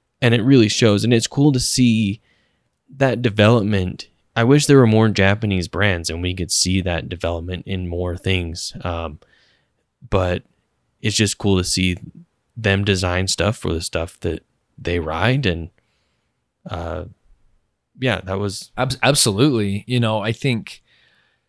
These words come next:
Speaker 2: for whatever reason, I, it was cool. This Gentemp Stick showroom really showcases what surf culture is all about.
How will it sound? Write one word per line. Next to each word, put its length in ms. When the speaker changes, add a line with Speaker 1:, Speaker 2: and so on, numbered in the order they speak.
Speaker 2:
for 180
whatever 300
reason, 500
I, 360
it 100
was 200
cool. 340
This 180
Gentemp 460
Stick 260
showroom 1000
really 380
showcases 840
what 420
surf 560
culture 460
is 140
all 200
about. 520